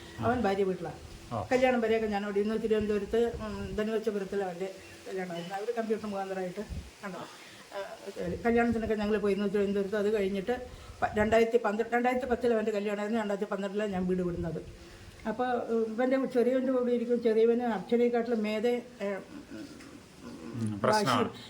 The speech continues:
Speaker 2: വാശിയും പിടിവാദം. ഇത്തിരി ഉപ്പ് കു-, കറിയിൽ കൂടിയിട്ടുണ്ടെങ്കിൽ പ്ലേറ്റ് നമ്മുടെ മുഖത്തേക്ക് അങ്ങനെ എടുത്ത് ഒരൊറ്റ എറിയല. ആ, അതുമാതിരി തന്നെ അച്ഛനും ഉപ്പ് കൂടാൻ പാടില്ല, അത് കൊ-, ച-, ചാ-, ചാ-, ആ, ചാപ്പാട് കുഴയാൻ പാടില്ല,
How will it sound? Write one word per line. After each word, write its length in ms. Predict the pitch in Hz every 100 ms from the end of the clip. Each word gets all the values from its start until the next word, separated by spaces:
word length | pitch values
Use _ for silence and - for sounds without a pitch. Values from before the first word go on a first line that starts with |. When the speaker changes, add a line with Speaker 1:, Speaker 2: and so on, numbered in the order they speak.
| -
Speaker 2:
വാശിയും 340 | 226 247 269 226
പിടിവാദം. 360 | 226 254 247
ഇത്തിരി 340 | 233 - 285 302
ഉപ്പ് 200 | 269 277
കു-, 300 | 240 220 220
കറിയിൽ 300 | 233 220 240
കൂടിയിട്ടുണ്ടെങ്കിൽ 560 | 208 214 220 208 226 226
പ്ലേറ്റ് 280 | 214 220 220
നമ്മുടെ 260 | 202 196
മുഖത്തേക്ക് 440 | 190 190 196 226 220
അങ്ങനെ 300 | 196 226 208
എടുത്ത് 200 | 156 175
ഒരൊറ്റ 300 | 170 170 220
എറിയല. 360 | 160 165 156 - - - - 101 -
ആ, 60 | 208
അതുമാതിരി 560 | 190 - 226 240 208 208
തന്നെ 120 | 214
അച്ഛനും 440 | - 185 160 - - - - -
ഉപ്പ് 180 | 202 233
കൂടാൻ 300 | 220 202 196
പാടില്ല, 260 | 190 196
അത് 240 | 202 208 196
കൊ-, 280 | 208 196 175
ച-, 340 | 202 202 196
ചാ-, 400 | 226 214 214 214
ചാ-, 300 | 226 220 214 196 180
ആ, 400 | 233 226 208 208 208
ചാപ്പാട് 320 | 233 226 226
കുഴയാൻ 380 | 220 202 202 196
പാടില്ല, 380 | 190 185 196